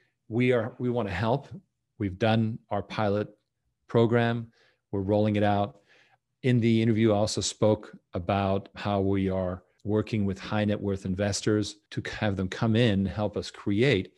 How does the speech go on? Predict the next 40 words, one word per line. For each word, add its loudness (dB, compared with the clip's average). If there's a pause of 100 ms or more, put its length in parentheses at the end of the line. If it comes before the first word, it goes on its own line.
(420)
a -2
financing 0
subsidiary. -4 (560)
I -2
can't 0
really 2
discuss -2 (280)
the -14
stage 0
this -4
is -2
at. -2 (420)
These, -4
these -6
are 0
multi-million -2
dollar -4
investments, -2 (420)
and -2
that's 0
gonna, -6 (300)
you -6
know, -6
assuming -2
that -4
we -8
get 0
it, 0 (120)
which -10
is -12
of -20
course -8
not -4
a -6
done -4
deal, 2 (420)
then -4
we -2
will -4
have -8